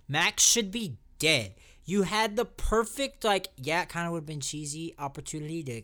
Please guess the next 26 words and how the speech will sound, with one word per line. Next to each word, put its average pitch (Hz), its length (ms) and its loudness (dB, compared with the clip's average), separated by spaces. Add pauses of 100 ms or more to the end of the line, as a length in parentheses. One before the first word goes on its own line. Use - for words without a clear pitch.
kill 139 220 -8
her 123 60 -6
off, 139 260 -6 (240)
but - 160 -4
you 185 400 -2
laid 226 300 2
the 254 80 -6
groundwork 202 680 2 (180)
perfectly 190 760 0 (220)
for 160 120 -12
this 156 200 0
super 233 460 4
emotional 202 520 2
moment 170 400 -4 (220)
where 139 140 -6
a 135 40 -14
character 175 320 0
that's 160 160 -4
been - 300 -8
around 220 320 0
for 226 120 -2
a 214 60 0
few 180 240 -4
seasons 160 460 -4
actually 135 340 -6
dies, 214 540 0